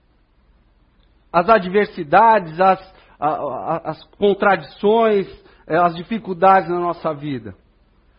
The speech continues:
Vão começar a acontecer a partir desse momento, mas isso vai se desdobrando. E a gente acaba perdendo o lastro.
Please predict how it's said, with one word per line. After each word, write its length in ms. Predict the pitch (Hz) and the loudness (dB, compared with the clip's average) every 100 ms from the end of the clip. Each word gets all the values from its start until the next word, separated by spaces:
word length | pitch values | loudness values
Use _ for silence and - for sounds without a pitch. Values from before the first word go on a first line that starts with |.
| _ _ _ - | _ _ _ -4
Vão 140 | 254 | -4
começar 520 | 254 240 233 - 247 | 0 -2 -2 0 2
a 20 | |
acontecer 760 | 254 254 247 - 220 - - 277 | 2 -2 -6 -2 -2 -2 -2 2
a 80 | 302 | 4
partir 440 | 302 233 247 247 | 4 2 0 -6
desse 260 | 220 214 214 | -4 -6 -4
momento, 460 | 208 196 185 180 185 | -4 0 0 -2 -2
mas 240 | 214 208 | -4 -4
isso 220 | 262 247 | -10 -6
vai 180 | 214 254 | -2 -2
se 140 | 247 220 | -2 -8
desdobrando. 1120 | 247 202 254 247 165 185 247 277 214 131 - _ _ _ _ _ _ _ _ _ _ _ _ _ _ _ _ _ _ _ _ _ _ _ _ | -8 -4 0 0 2 2 2 0 -2 -8 -12 _ _ _ _ _ _ _ _ _ _ _ _ _ _ _ _ _ _ _ _ _ _ _ _
E 140 | 190 | 2
a 120 | 269 214 | 2 2
gente 360 | 190 269 262 | -2 -6 -2
acaba 460 | 240 - 254 262 247 | -2 4 4 4 0
perdendo 600 | - 240 196 240 254 269 | 4 2 4 -2 -2 -4
o 80 | 226 | 2
lastro. 680 | 214 262 262 - 147 110 | 4 4 0 -8 -16 -16